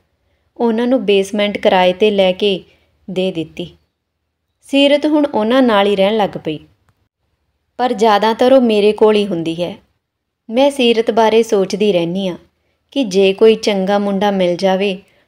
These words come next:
ਤਾਂ ਸੀਰਤ ਦਾ ਵਿਆਹ ਕਰ ਦੇਵਾਂ। ਬਹਿਰਾ ਬਿੱਲ ਲਾ ਕੇ ਆ ਚੁੱਕਿਆ ਸੀ। ਅਸੀਂ ਬਿੱਲ ਦੇ ਕੇ ਕਾਰ ਵਿੱਚ ਜਾ ਬੈਠੀਆਂ।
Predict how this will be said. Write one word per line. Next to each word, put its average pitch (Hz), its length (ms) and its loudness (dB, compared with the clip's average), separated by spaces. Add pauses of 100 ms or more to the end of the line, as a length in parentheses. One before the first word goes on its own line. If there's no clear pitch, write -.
(160)
ਤਾਂ 285 160 0
ਸੀਰਤ 214 440 -2
ਦਾ 226 160 0
ਵਿਆਹ 202 280 -2
ਕਰ 208 240 -4
ਦੇਵਾਂ। 165 240 -8 (800)
ਬਹਿਰਾ 220 360 2
ਬਿੱਲ 196 300 -2
ਲਾ 190 140 0
ਕੇ 190 280 -6
ਆ 180 140 -2
ਚੁੱਕਿਆ 175 400 -6
ਸੀ। - 200 -10 (920)
ਅਸੀਂ 277 200 0
ਬਿੱਲ 226 300 4
ਦੇ 233 160 4
ਕੇ 247 160 0
ਕਾਰ 196 320 2
ਵਿੱਚ 202 220 -4
ਜਾ 180 220 2
ਬੈਠੀਆਂ। 165 440 -8